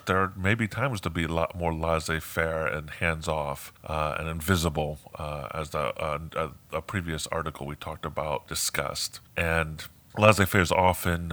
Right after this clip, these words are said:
labeled as very negative because followers or subordinates or people, um, in the organization see the laissez-faire leader, laissez-faire leader as disengaged and absent. And,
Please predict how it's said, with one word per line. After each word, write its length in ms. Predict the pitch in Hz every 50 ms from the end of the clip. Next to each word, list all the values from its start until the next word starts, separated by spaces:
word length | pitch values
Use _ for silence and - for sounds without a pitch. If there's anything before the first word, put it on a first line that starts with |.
| 82 -
labeled 440 | - 82 85 85 82 78 85 80 80
as 120 | 78 76
very 240 | 76 85 82 78 78
negative 760 | 76 78 78 80 85 87 - 120 135 147 160 160 139 131 123
because 840 | 98 90 80 - - 87 85 85 85 82 82 82 82 80 - - - - - _ -
followers 760 | - - - 101 92 92 87 90 87 90 87 85 87 85 85
or 260 | 80 73 76 76 76 -
subordinates 720 | - - 87 87 98 101 95 90 87 90 90 87 - 87
or 60 | 80
people, 680 | 73 - - 95 90 - 95 85 85 85 82 82 76 - -
um, 460 | 80 80 78 78 76 73 76 76 73 - -
in 80 | 90
the 200 | 80 76 73 - - -
organization 880 | 90 90 85 85 82 80 76 85 87 85 82 - - 90 85 82 82
see 280 | 80 - - 90 82 82
the 340 | 80 82 80 76 76 78 80 -
laissez-faire 720 | - 82 85 87 80 - 87 80 - - - 85 82 82 82
leader, 460 | 85 82 82 82 78 78 80 78 - -
laissez-faire 840 | 80 85 85 90 90 82 - 85 82 - - - - 85 85 82 82
leader 320 | 80 82 82 82 82 76
as 120 | 78 76
disengaged 840 | 73 - 82 - - 78 76 76 73 87 87 87 85 82 80 - -
and 100 | 73 - -
absent. 640 | 85 82 80 76 - - - 85 82 82 80 71
And, 300 | - 65 73 73 71 -